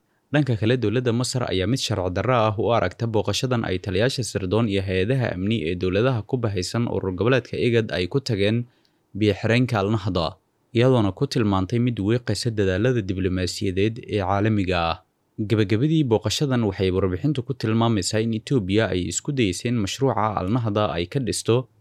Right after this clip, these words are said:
taageero siyaasadeed iyo mid amni oo gobolka ah, si ay ugu adkaysato cadaadiska caalamiga ah ee kaga imaanaya dhinacyada kale ee daneynaya biyaha webiga Niil. Haddii aan intaa uga tallaabno qodobkaas, aan markan soo qabto warbixin lagu daabacay wargeyska Washington Post,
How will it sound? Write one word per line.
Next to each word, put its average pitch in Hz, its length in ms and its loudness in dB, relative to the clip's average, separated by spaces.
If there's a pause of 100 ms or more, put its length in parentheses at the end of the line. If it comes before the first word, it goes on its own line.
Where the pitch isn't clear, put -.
(180)
taageero 95 360 4
siyaasadeed 101 720 0
iyo 92 200 0
mid 123 220 0
amni 101 420 0
oo 98 200 0
gobolka 98 400 0
ah, 82 180 -2 (260)
si - 200 0
ay 98 160 6
ugu 95 240 2
adkaysato 95 560 -2
cadaadiska 104 560 0
caalamiga 92 480 0 (120)
ah 104 80 -2 (120)
ee 92 180 -2
kaga 101 300 -2
imaanaya 101 480 0
dhinacyada 98 500 0
kale 98 280 -2 (100)
ee 87 180 -2
daneynaya 101 640 0 (400)
biyaha 107 400 2
webiga 98 380 4
Niil. 92 280 2 (420)
Haddii 113 280 2
aan 156 120 2
intaa 123 320 0
uga 98 220 0
tallaabno 90 420 0
qodobkaas, 104 720 -2
aan 92 160 -4
markan 135 260 -2
soo 123 220 -2
qabto 110 280 -2
warbixin 95 400 -2
lagu 120 200 0
daabacay 95 440 0
wargeyska 113 560 -2
Washington 101 600 0
Post, 110 320 0